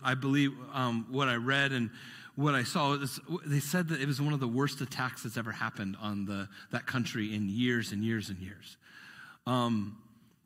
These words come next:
Psalm one hundred twenty-two, verse six says this, "Pray for the peace of Israel, and may they prosper who love you." God says, "I wanna, I wanna bless the people who pray for my people."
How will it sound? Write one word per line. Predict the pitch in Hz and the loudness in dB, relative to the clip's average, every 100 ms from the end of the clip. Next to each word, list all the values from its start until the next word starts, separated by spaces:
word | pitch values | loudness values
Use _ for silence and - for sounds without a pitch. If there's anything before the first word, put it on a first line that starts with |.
| - | -14
Psalm | - 151 147 143 | 0 2 4 4
one | 139 | 4
hundred | 131 139 131 | 2 2 0
twenty-two, | - 139 123 113 139 127 | 0 0 0 0 0 0
verse | 117 123 - | 2 -2 -2
six | - 131 - | -4 -4 -4
says | 123 110 | -4 0
this, | 127 113 | 0 -2
"Pray | - 131 | 0 0
for | 131 131 | 0 -2
the | |
peace | 127 135 113 | -2 -4 -4
of | 117 | -2
Israel, | 113 104 101 98 98 - - - - - - _ | -2 -2 -4 -6 -8 -16 -20 -20 -20 -20 -20 _
and | - 131 135 | -2 2 2
may | 127 | 2
they | 120 131 131 135 135 | 2 2 2 2 0
prosper | 131 - 147 139 127 - 131 113 | -4 -4 -2 0 -2 -4 -2 0
who | 110 120 | 0 0
love | 107 95 | 0 -2
you." | 92 92 113 _ _ _ _ _ _ _ | -6 -10 -16 _ _ _ _ _ _ _
God | - 127 | -4 0
says, | 139 127 | 2 2
"I | |
wanna, | 131 147 131 123 | 2 2 0 0
I | |
wanna | 131 139 | 0 2
bless | 113 117 120 131 - - | 0 2 2 2 0 -6
the | 131 | -6
people | 113 127 - 113 | -2 -4 -4 -4
who | 113 | -4
pray | 117 120 107 | -4 -2 -4
for | 104 104 | -2 -4
my | 98 92 | -4 -6
people." | - 90 - 85 | -10 -16 -16 -20